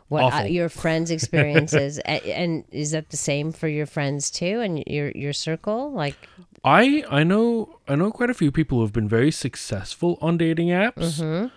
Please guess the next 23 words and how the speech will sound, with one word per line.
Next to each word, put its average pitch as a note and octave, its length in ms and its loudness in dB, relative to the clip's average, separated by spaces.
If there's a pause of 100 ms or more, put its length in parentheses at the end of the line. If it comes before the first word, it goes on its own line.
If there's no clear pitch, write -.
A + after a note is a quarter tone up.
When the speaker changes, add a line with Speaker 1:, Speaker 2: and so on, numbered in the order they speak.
(280)
Speaker 2:
but C3 160 2 (160)
by C#3+ 300 6
and E3 260 6
large, C#3+ 360 6
a C#3 60 4
lot B2+ 380 4
of C3 100 4
them C3+ 400 4
are A#2 460 4
a A#2+ 100 -2
certain A2 480 -2
way. F#2 280 -12 (420)
A - 80 2
lot C3 240 6
of C3 60 4
them C3+ 160 4
have B2 360 2 (380)
very, B2 720 4 (360)
kind D3 180 4
of C#3 80 0
fit D3+ 160 4
into C#3+ 220 2
those C3 360 2